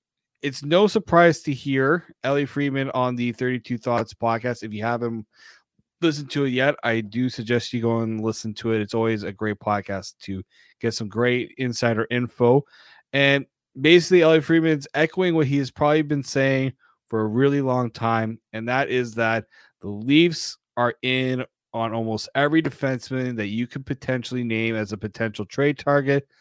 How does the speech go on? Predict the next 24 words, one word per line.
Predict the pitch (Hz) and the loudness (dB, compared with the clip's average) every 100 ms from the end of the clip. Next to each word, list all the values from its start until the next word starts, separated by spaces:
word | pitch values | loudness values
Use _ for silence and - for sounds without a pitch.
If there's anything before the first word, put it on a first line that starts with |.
| _ _ _ _ - | _ _ _ _ 0
The | |
Leafs | 139 190 - | 2 4 2
are | |
most | 170 165 151 | 2 2 4
likely | 151 147 143 | 2 2 -2
checking | - 135 - 127 | 0 0 0 -2
in | 123 120 _ 117 | -2 -4 _ -2
on | 123 123 | 0 2
that | 123 | 0
defenseman | 113 113 117 104 113 | -2 -2 -2 -2 -6
to | - 110 | -6 -4
not | 127 147 | 0 0
only | 147 | 0
see | 139 139 127 | -4 -2 -2
their | 113 107 | 0 0
availability, | 110 113 107 117 117 117 - - _ - | 2 2 2 2 2 -2 -4 -20 _ -6
but | |
what | 117 156 180 - | 0 0 0 -4
the | 156 | -8
cost | - 143 139 135 139 | -2 0 0 0 -4
would | 120 | -4
be | 113 120 117 | -4 -4 -6
to | - 117 | -4 -2
acquire | 113 - 110 110 110 | -2 -2 0 2 2